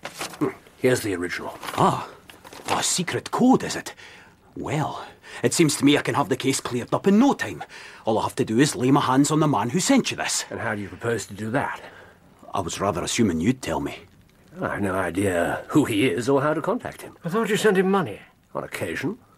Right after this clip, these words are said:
Speaker 1: Posted to Camberwell Post Office.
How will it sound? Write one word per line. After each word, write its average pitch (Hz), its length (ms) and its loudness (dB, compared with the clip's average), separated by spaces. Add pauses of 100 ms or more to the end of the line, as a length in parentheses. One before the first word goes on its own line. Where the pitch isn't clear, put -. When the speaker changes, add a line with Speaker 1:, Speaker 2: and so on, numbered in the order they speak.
(520)
Speaker 1:
Posted 156 400 2
to 147 60 2
Camberwell 143 520 2
Post - 380 -2
Office. - 300 -6